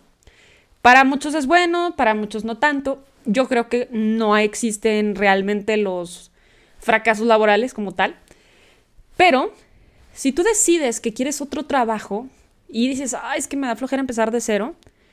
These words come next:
créeme que lo mejor que puedes hacer es empezar a buscar un trabajo. ¿Por qué? Porque el trabajo realmente no va a llegar por sí solo.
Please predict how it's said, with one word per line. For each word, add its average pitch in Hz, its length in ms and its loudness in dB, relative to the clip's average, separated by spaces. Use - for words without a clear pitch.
créeme 403 440 0
que 320 100 -4
lo 233 160 0
mejor 208 380 -2
que 349 100 -8
puedes 302 320 -4
hacer 214 400 -4
es 226 400 -2
empezar 262 920 2
a 339 60 0
buscar 202 340 -6
un 165 100 -10
trabajo. 147 480 -12
¿Por 196 120 -6
qué? 208 120 -2
Porque 208 240 -4
el 220 100 -6
trabajo 226 380 0
realmente 208 760 -4
no 269 220 2
va 294 80 4
a 285 40 4
llegar 214 340 0
por 220 160 -2
sí 214 140 -8
solo. - 340 -4